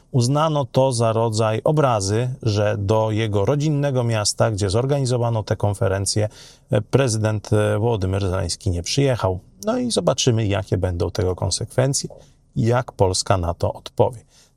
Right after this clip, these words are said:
Na razie takiej odpowiedzi bym się nie spodziewał w najbliższych tygodniach. Możliwe, że odpowiedzi w ogóle nie będzie, bo strona polska będzie czekała,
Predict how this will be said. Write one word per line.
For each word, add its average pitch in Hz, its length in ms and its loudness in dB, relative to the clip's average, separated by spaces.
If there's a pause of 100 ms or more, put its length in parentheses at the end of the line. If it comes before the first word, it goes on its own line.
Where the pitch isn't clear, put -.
Na 139 120 4
razie 180 400 0 (120)
takiej - 280 0
odpowiedzi 117 480 0
bym 101 160 -2
się 101 180 -2
nie 92 200 0
spodziewał 117 600 0
w 143 40 -2
najbliższych 104 640 -2
tygodniach. 104 600 0 (1400)
Możliwe, 101 380 0
że 110 120 0
odpowiedzi 120 440 0
w 123 60 0
ogóle 143 320 0
nie 123 120 0
będzie, 113 380 0
bo 113 120 0
strona 110 360 0
polska 104 360 0
będzie 101 260 -2
czekała, 107 440 0